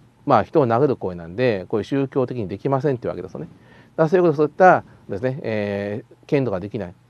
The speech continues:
ら、剣道しませんと、体育の単位が出ないので、まあ、退学になったわけですね。まあ、そういうことですとね、えー、剣道のね、えー、実技ができない、その剣道のな、剣道ができないということで、えー、退学処分にしたということで、これが、まあね、生徒のね、学生の、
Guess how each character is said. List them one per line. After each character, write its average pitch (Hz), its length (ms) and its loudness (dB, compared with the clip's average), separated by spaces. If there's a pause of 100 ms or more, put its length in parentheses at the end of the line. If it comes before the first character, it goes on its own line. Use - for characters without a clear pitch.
ら、 156 40 4
剣 220 200 4
道 170 100 2
し 139 80 -6
ま 135 100 0
せ 123 140 -6
ん 104 80 -8
と、 127 460 2
体 160 160 8
育 147 80 -2
の 104 100 -2
単 123 160 -2
位 - 20 -2
が 92 80 -6
出 98 80 -6
な 104 100 -4
い 87 60 -8
の 85 120 -14
で、 113 300 -2 (200)
ま 113 80 2
あ、 104 40 -2
退 120 180 0
学 117 160 -4
に 120 60 0
な 117 100 -4
っ - 20 -14
た 90 120 -8
わ 87 40 -10
け 87 60 -12
で - 40 -20
す - 40 -12
ね。 160 100 -12 (580)
ま 190 100 6
あ、 - 20 0
そ 208 100 4
う - 20 8
い 240 40 12
う - 20 10
こ 247 100 10
と 220 60 6
で 214 80 8
す 202 140 2
と 170 100 2
ね、 175 180 0
え 143 120 -2
ー、 - 20 0
剣 196 300 2
道 151 120 2
の 95 80 -2
ね、 123 220 -4
え 110 180 -4
ー、 101 40 -6
実 143 280 -8
技 104 80 -10
が 90 100 -6
で 101 120 -10
き 160 140 -8
な 120 100 -4
い、 90 60 -10 (220)
そ - 100 -6
の 107 80 -2
剣 139 200 -2
道 98 160 -6
の 113 120 -4
な、 160 80 -10 (100)
剣 143 160 0
道 123 60 -2
が 95 80 -4
で 98 100 -8
き 156 120 -6
な 139 120 -2
い 120 60 -4
と 131 100 -6
い - 20 -4
う - 40 -6
こ 123 80 -2
と 101 100 -4
で、 147 220 -2 (240)
え 110 160 -2
ー、 - 20 -12
退 123 220 2
学 127 160 -2
処 131 80 -4
分 98 60 -6
に 92 40 -12
し - 40 -18
た 113 140 -4
と - 100 -8
い - 20 -4
う - 20 -4
こ 117 80 -4
と 98 60 -6
で、 92 40 -10
こ 127 140 -2
れ 139 80 -2
が、 180 240 4 (240)
ま 107 100 -4
あ 95 40 -4
ね、 117 180 -6
生 131 200 -2
徒 107 100 -6
の 78 100 -12
ね、 113 160 -10
学 110 180 -2
生 113 200 -4
の、 151 280 2